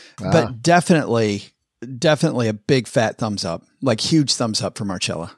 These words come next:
Speaker 2: I think you agree then.
Speaker 1: Oh, totally agree. I haven't, uh, seen Broadchurch yet, but it's on my list. And I think the, the Brits seem to have a knack for really producing these great sort of crime dramas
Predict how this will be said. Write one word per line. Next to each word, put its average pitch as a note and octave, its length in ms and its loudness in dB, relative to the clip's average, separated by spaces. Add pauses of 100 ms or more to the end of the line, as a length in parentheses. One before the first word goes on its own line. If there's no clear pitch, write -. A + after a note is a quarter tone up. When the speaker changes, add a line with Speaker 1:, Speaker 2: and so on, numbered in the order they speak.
Speaker 2:
I C3 100 -2
think C3+ 220 0
you B2+ 100 4
agree C#3 280 2
then. F#2+ 240 -6 (580)
Speaker 1:
Oh, E3 120 2
totally D#3 340 2
agree. A2 280 4
I D3 160 2
haven't, E3+ 280 0 (240)
uh, C#3+ 220 2
seen F3+ 260 2
Broadchurch B2+ 760 0
yet, B2 400 2
but C3 140 2
it's B2 180 0
on C#3 180 2
my B2+ 120 2
list. A#2+ 540 0 (280)
And D3+ 160 -2
I E3 100 2
think A3 200 0
the, A#3 160 2 (160)
the E3 80 4
Brits C#3+ 480 0
seem G3+ 380 0
to F3 140 0
have C3+ 580 0 (680)
a - 80 0
knack C3 600 2 (180)
for C3+ 240 0
really C#3 400 2
producing B2 540 2
these G#2+ 180 0
great A2+ 400 0 (340)
sort A2+ 280 0
of G2+ 100 -6 (180)
crime C3 520 2 (640)
dramas B2+ 680 2